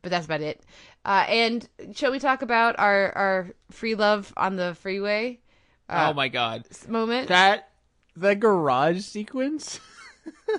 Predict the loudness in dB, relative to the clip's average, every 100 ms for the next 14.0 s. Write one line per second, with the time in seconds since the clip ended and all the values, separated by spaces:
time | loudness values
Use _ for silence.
0 | -6 -8 -6 -6 -10 -10 -6 -2 -2 -2
1 | -6 -10 -12 -14 _ -12 -6 -2 2 2
2 | 2 0 -2 -6 -14 -14 -12 -6 -4 -2
3 | -2 -2 -2 -6 _ -8 -4 0 0 0
4 | -6 -8 0 4 4 2 -2 -2 -2 0
5 | 0 -2 -8 -8 -8 -12 -8 -6 -6 -6
6 | -6 -8 -10 -8 -6 -4 -4 -6 -6 -4
7 | -6 -8 -8 -8 -8 -12 -12 -10 -10 -10
8 | -12 -12 -12 -10 -8 -10 -10 _ _ _
9 | -10 -6 -6 -6 -12 -20 _ _ _ _
10 | _ _ _ -6 -4 0 0 0 0 0
11 | 0 -2 0 0 2 0 0 -2 -4 -4
12 | -6 -8 -8 -4 -2 -2 -4 -6 -6 -8
13 | -6 -6 -6 -10 -10 -12 -12 -8 -8 -8